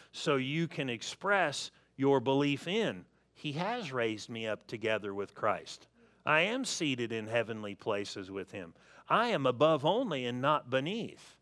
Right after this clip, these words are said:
I've been made alive and raised up above devil power." I can then place my belief in what he said once I have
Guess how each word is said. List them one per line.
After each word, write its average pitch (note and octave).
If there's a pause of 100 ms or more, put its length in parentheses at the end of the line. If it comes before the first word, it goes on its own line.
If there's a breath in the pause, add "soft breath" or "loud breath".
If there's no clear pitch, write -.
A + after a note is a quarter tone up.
(320 soft breath)
I've F#3
been D3
made D3
alive D3
and C#3
raised D3
up G3+
above D3+
devil A2+
power." F#2+ (2750)
I G3 (240)
can D#3
then C#3+
place E3+
my D#3
belief E3 (480)
in C3+
what B2
he A2+
said A2 (640)
once C3+
I A#2+ (320 soft breath)
have A#2+